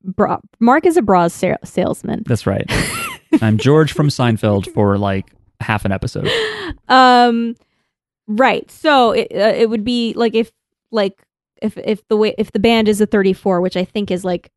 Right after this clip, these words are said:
Speaker 1: average for a lot of women, though she's probably, like, a thirty-two or something, like, skinny.
Speaker 2: Yeah, Araki likes to draw petite, petite people, uh, after part three. Part three, the average JoJo character's chest size, I think, was seventy <laughs> inches or something
Speaker 1: Yeah.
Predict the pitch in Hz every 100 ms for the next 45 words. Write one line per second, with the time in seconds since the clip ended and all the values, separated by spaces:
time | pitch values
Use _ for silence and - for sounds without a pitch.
0 | - 175 180 165 185 - 240 277 _ -
1 | 170 170 180 - 180 170 175 175 180 185
2 | - 302 359 311 254 190 - - - -
3 | - - - - 170 - 170 170 170 -
4 | - - 180 170 180 - 127 104 95 147
5 | 160 139 123 - 107 113 104 95 - -
6 | 107 - 120 - _ _ - - 202 -
7 | 139 - 113 107 127 - 120 - 120 120
8 | 117 - 117 - - 95 - - 185 233
9 | - 233 240 233 220 _ _ _ _ -
10 | 143 151 160 147 - - 135 139 143 135
11 | 135 123 127 - 139 123 - 135 123 113
12 | - 113 113 98 - - 185 185 185 139
13 | 117 - 156 - 156 139 - 147 131 -
14 | -